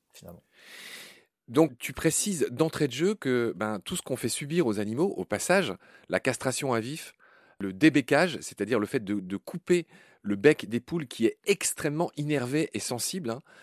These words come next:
Speaker 2: C'est un, une mécanique de précision, le bec des poules, et qui est, contrairement à ce qu'on pourrait croire, qui est très, très sensible. Et donc, de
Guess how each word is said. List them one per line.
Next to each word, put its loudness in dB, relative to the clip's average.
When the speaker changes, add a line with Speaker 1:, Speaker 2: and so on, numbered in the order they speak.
Speaker 2:
C'est -4
un, -2
une -4
mécanique 0
de -2
précision, -6
le 0
bec -2
des -2
poules, -6
et -2
qui -4
est, -2
contrairement -4
à 0
ce -6
qu'on -10
pourrait 0
croire, 0
qui -6
est -8
très, -2
très -2
sensible. -6
Et -2
donc, -2
de -4